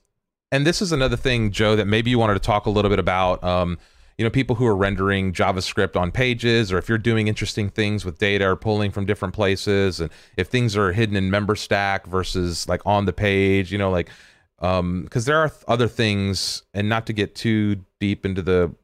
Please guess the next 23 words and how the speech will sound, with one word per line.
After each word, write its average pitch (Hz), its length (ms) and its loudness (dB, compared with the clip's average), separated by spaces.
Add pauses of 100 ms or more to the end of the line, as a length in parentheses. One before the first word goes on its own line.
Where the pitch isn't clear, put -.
weeds 98 280 -2
again 92 200 -2
here, 90 180 -2
but 87 120 -2
since - 200 -10
we 104 80 0
are 95 100 2
talking 98 220 -2
about 90 180 -2
schema 92 300 -4
and 87 80 -6
some 98 100 -6
of 90 40 0
the 87 60 2
technical 95 360 -2
stuff, 85 280 -2 (1300)
you, 131 380 0
you 127 180 2
mentioned 123 400 0
something 117 320 0
about 101 520 2 (340)
rendering 110 380 2
JavaScript 101 760 0